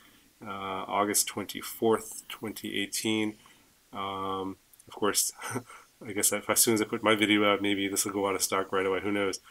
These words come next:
So you might wanna jump on this if you're interested in doing, uh, this kind of a build and getting something up in the air for pretty inexpensive. Yeah, you know, this is not gonna be the top-notch quality build out there, but, you know, it's only ninety-nine dollars. Plus, if you use the coupon code, uh, toys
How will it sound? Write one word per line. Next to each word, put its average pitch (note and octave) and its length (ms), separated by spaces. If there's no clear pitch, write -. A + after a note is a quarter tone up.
So - 140
you F#2+ 60
might G2+ 120
wanna F#2+ 200
jump G2+ 220
on F#2+ 120
this F#2 220
if G#2+ 160
you're G2+ 80
interested G2 260
in F#2+ 60
doing, F#2+ 300
uh, F#2+ 260
this F#2+ 160
kind G2+ 180
of F#2+ 80
a F#2 60
build G2+ 340
and F#2+ 160
getting G2 220
something - 260
up F#2 160
in F#2+ 80
the G2 100
air G2 200
for G2+ 240
pretty B2+ 440
inexpensive. G2 640
Yeah, D3+ 160
you C3+ 160
know, A#2 80
this A2+ 160
is A2+ 100
not A2 200
gonna G#2+ 160
be G#2+ 100
the G2+ 100
top-notch - 1200
quality G#2+ 500
build G#2 260
out G2+ 160
there, G#2+ 140
but, G2 240
you F#2+ 100
know, F2+ 200
it's G2+ 180
only G#2 200
ninety-nine F#2 380
dollars. F2+ 340
Plus, C#3+ 300
if - 120
you A2+ 100
use A2+ 240
the A2+ 60
coupon A#2+ 460
code, A2+ 480
uh, G2+ 440
toys A#2+ 520